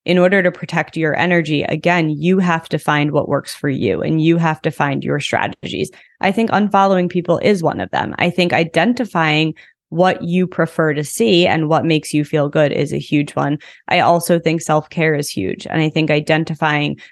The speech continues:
what you need in your week to feel good. When you get to Friday, are you feeling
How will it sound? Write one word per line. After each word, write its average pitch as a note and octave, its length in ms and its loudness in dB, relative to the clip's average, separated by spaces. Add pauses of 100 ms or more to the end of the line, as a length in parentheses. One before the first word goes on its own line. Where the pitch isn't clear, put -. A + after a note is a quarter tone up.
(140)
what E3+ 220 0
you F#3 360 2
need F3+ 380 2
in E3+ 200 2
your D#3+ 280 0
week D3+ 480 -4
to F3+ 200 0
feel E3 340 0
good. D3+ 300 0
When D#3+ 160 2
you F3 140 2
get E3+ 220 0
to E3 120 -4
Friday, D#3 480 2
are D#3 140 2
you D#3 200 0
feeling E3 360 0